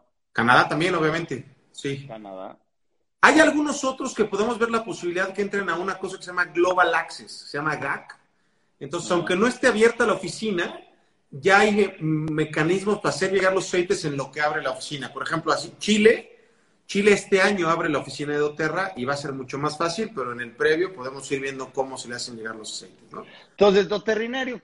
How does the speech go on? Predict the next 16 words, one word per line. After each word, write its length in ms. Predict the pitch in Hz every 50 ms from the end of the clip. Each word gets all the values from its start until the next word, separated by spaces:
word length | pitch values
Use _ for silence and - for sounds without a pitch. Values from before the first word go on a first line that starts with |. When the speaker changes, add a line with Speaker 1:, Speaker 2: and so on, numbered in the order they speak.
| _ _
Speaker 2:
tú 120 | - 254 240
te 180 | - 349 -
comprometes 640 | - 269 233 196 180 180 156 156 180 180 - - -
con 180 | - 160 160 147
mi 140 | 143 131
comunidad, 760 | 139 - 135 135 135 127 123 123 120 117 117 113 110 104 95 82
güey. 200 | 80 80 76 _ _ _ _ _ _ _
Que 140 | - 147 160
los 220 | 165 185 180 175 -
que 160 | - 165 156
se 200 | - - 156 -
capaciten 760 | - 165 151 - - 151 151 - 196 190 185 _ 208 190 165
chingón, 760 | - - 151 139 135 127 131 139 139 143 143 147 147 143 139
sigan 380 | - - 147 147 139 160 151 143
los 160 | 131 120 -
pasos, 320 | - 147 143 156 170 165